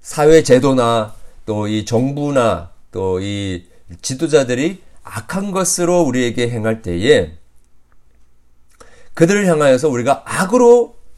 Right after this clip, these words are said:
갚으면 하나님 앞에서 칭찬받을 것이 없다라는 것입니다. 죄를, 악을 우리가 악으로 갚으면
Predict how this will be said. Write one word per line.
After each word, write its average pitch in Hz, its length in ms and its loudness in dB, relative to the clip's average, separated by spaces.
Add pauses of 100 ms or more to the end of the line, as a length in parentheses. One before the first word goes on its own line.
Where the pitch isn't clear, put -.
(160)
갚으면 107 680 -2 (1600)
하나님 254 400 -2
앞에서 175 680 -2 (840)
칭찬받을 233 680 -4
것이 156 240 -6
없다라는 101 640 -8
것입니다. 92 600 -14 (1700)
죄를, 165 800 2
악을 226 760 4
우리가 160 300 -2
악으로 165 300 0
갚으면 107 640 -6